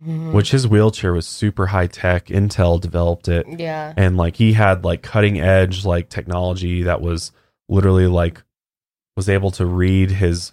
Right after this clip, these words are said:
Speaker 2: brain and his cheek movements in order to,
Speaker 1: Oh,
Speaker 2: and
Speaker 1: wow.
Speaker 2: eye movements in order to
Speaker 1: To figure, oh, wow.
Speaker 2: depict what, yeah, it's
Speaker 1: So he wasn't
Speaker 2: highly
Speaker 1: typing
Speaker 2: advanced.
Speaker 1: it.
Speaker 2: No.
Speaker 1: Oh, yeah, 'cause he wasn't.
Speaker 2: No,
Speaker 1: Wow, that's
Speaker 2: it's like
Speaker 1: incredible.
Speaker 2: thinking it, basically, and, and it was
Speaker 1: God.
Speaker 2: typing it out.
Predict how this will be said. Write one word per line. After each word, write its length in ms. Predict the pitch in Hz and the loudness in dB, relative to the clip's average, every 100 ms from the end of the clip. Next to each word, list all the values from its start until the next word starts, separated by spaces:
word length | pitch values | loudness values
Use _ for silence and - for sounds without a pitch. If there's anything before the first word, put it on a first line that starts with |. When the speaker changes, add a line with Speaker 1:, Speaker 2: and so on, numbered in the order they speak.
| _ _ _ - | _ _ _ 0
Speaker 2:
brain 340 | 104 107 104 | 2 4 2
and 140 | 95 90 | 2 -2
his 140 | 82 | -6
cheek 300 | - 117 - | -4 -4 0
movements 560 | 107 107 104 101 98 - | 0 2 2 2 2 -2
in 80 | 90 | 0
order 240 | 92 90 | 0 0
to, 340 | - 92 87 85 | -2 -4 -2 -2
Speaker 1:
Oh, 140 | 165 139 | -4 -2
Speaker 2:
and 120 | 90 | -2
Speaker 1:
wow. 120 | 87 | 0
Speaker 2:
eye 140 | 95 98 | 2 2
movements 540 | 98 98 98 95 - | 2 0 0 -2 -2
in 60 | 87 | -4
order 200 | 92 92 | -2 -2
to 260 | - 92 87 | -4 -4 -4
Speaker 1:
To 720 | - _ _ _ _ _ _ _ | -8 _ _ _ _ _ _ _
figure, 260 | 180 180 - | -10 -10 -8
oh, 240 | 180 214 | -4 -2
wow. 380 | 143 139 151 247 | -4 -4 -2 0
Speaker 2:
depict 340 | 208 139 117 110 | 0 0 0 0
what, 180 | 107 | 0
yeah, 160 | 104 104 | 4 2
it's 120 | - | 0
Speaker 1:
So 100 | - | -4
he 60 | 240 | -2
wasn't 100 | 269 | 2
Speaker 2:
highly 240 | 113 113 95 | 4 2 0
Speaker 1:
typing 440 | 202 107 180 156 | 0 0 -2 -6
Speaker 2:
advanced. 280 | 147 139 - | -8 -10 -4
Speaker 1:
it. 0 | |
Speaker 2:
No. 160 | 101 113 | 0 2
Speaker 1:
Oh, 40 | |
yeah, 200 | 311 339 | 2 0
'cause 180 | 233 202 | -2 -8
he 140 | 240 | -8
wasn't. 500 | 208 220 285 170 147 | -8 -6 -4 -6 -6
Speaker 2:
No, 140 | 107 101 | 0 2
Speaker 1:
Wow, 240 | 139 170 | 2 0
that's 240 | 156 110 302 | -2 -4 2
Speaker 2:
it's 40 | |
like 140 | 123 | 2
Speaker 1:
incredible. 220 | 110 131 117 120 | 0 -2 0 0
Speaker 2:
thinking 180 | 110 92 | 0 -2
it, 180 | 90 78 | -2 -2
basically, 600 | 90 90 92 - 90 90 | -4 -4 -10 -8 -6 -4
and, 180 | 92 - | -6 -6
and 180 | 101 95 | -2 0
it 120 | 87 | 2
was 180 | 92 90 | 0 0
Speaker 1:
God. 40 | |
Speaker 2:
typing 340 | - 92 95 92 | -2 -2 -2 -2
it 80 | 87 | 0
out. 300 | 87 - | 0 -2